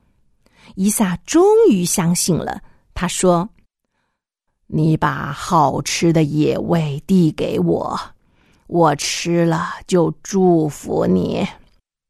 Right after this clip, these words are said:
以撒吃饱喝足，便开始为雅各祝福说：“我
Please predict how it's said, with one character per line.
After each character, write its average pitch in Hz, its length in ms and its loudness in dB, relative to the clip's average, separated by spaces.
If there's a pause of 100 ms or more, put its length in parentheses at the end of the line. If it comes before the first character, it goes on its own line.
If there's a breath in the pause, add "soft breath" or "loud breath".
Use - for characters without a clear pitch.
(800)
以 180 160 0
撒 165 280 0
吃 349 520 -2
饱 - 240 -4
喝 - 280 -2
足， 170 460 2 (360)
便 233 180 4
开 359 220 -4
始 190 320 0 (160 loud breath)
为 330 180 2
雅 233 240 -2
各 - 180 0
祝 247 200 0
福 170 200 -2
说 190 440 0 (1080)
：“我 175 400 4